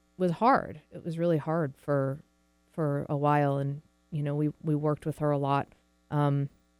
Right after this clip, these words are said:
over the years to k-, kinda help that. And one of the things that actually really helped her in general was Canna Companion. Um,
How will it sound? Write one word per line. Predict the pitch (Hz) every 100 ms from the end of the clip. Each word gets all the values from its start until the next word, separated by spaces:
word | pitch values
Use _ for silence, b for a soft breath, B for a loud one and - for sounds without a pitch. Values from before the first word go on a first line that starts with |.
| _ _ _ _ _ _ _ _ _ _ _ _ _ _
over | - 180 165
the | 151
years | 143 165 165 143 147 -
to | - 151 143 143
k-, | - - -
kinda | 156
help | 131 139 220 -
that. | 135 135
And | 139 147
one | 180
of | 180
the | 160
things | 160 147 139
that | 143
actually | 143 151 - 151 139
really | 143 160 151
helped | - 165 165
her | 151 135
in | - 151 147
general | 139 143 147 156 185 214 190
was | 135
Canna | - - 156 165
Companion. | 165 156 147 147 151 170 214 233 b b b b b -
Um, | 147 143 135 135